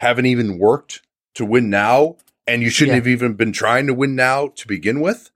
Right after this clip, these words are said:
Speaker 2: Yeah.
Speaker 1: So
Speaker 2: Yeah.
Speaker 1: this is the guy you want making more win now moves that aren't even gonna work to win now. Now, uh, so, so, I mean, I, I think they should move on from Griffin at this point. Uh, y-, y-, you joked that Justin Zanuck might be available,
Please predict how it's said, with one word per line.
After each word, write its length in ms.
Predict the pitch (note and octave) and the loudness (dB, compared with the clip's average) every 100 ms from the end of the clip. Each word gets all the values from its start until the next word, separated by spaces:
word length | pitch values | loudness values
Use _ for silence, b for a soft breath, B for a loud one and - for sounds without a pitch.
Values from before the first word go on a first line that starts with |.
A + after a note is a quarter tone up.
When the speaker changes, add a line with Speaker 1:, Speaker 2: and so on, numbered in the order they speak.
| _ | _
Speaker 2:
Yeah. 260 | - B2+ G2+ - _ _ | -6 -4 -6 -12 _ _
Speaker 1:
So 440 | - C3 A#2+ A2+ G#2 | -6 2 4 4 0
Speaker 2:
Yeah. 40 | F#2 | -2
Speaker 1:
this 240 | A#2+ A#2+ | -2 -2
is 100 | C3 | -6
the 100 | B2 | -2
guy 120 | A#2 | 0
you 140 | B2 A2 | 0 0
want 220 | B2 A#2+ | 0 0
making 380 | A#2 A#2+ G#2 G2 | -2 -2 -4 0
more 240 | G#2+ D3 | 2 2
win 200 | C#3 D3 | 2 0
now 180 | C#3+ C#3 | 2 2
moves 240 | C#3+ E3+ | 2 2
that 100 | A#2+ | 2
aren't 140 | G#2 C3 | 2 2
even 160 | C3 | 0
gonna 120 | C3 B2 | -2 -2
work 220 | C3 C3+ | -2 -4
to 80 | C3 | -6
win 160 | C3 | -4
now. 280 | B2+ C3+ C#3 _ _ - | 0 0 -2 _ _ -2
Now, 380 | A#2+ A#2 A#2 - _ - | 2 4 2 -2 _ -6
uh, 100 | A#2+ | -6
so, 260 | - D3+ C3 | -2 0 0
so, 200 | - D3 | 0 0
I 20 | |
mean, 140 | C#3 C#3+ | 2 2
I, 100 | C#3+ | 0
I 120 | G#2 B2+ | -2 -2
think 220 | A#2 G#2 | -4 -4
they 80 | G2+ | -6
should 260 | - D2 | -6 -14
move 180 | E2+ D#2+ | -12 -8
on 260 | E2 E2 D#2+ D2+ - - | -6 -8 -12 -20 -20 -4
from 200 | F2+ D#2 | -2 0
Griffin 360 | E2+ - E2+ | 0 2 0
at 100 | D#2+ | 0
this 160 | E2+ D#2+ | -2 -4
point. 380 | - D#2+ D#2+ - _ | -4 -2 -2 -6 _
Uh, 320 | D2+ D#2 D2+ C#2+ _ - _ | -2 0 2 -2 _ -20 _
y-, 140 | E2+ E2 | -10 -10
y-, 220 | E2+ B2 | -4 -4
you 200 | F#2 G2+ | -2 -2
joked 360 | E2+ A2 F#2 - | 0 0 0 0
that 220 | F2 C#2 | -2 -2
Justin 320 | F#2 D#2+ F2 | -2 -2 -4
Zanuck 420 | D#2 E2+ D#2+ E2+ | -2 0 2 0
might 180 | E2+ E2+ | -2 -4
be 120 | E2 | -4
available, 480 | D#2+ E2 D#2+ D#2+ D#2+ | -2 -2 0 -2 -4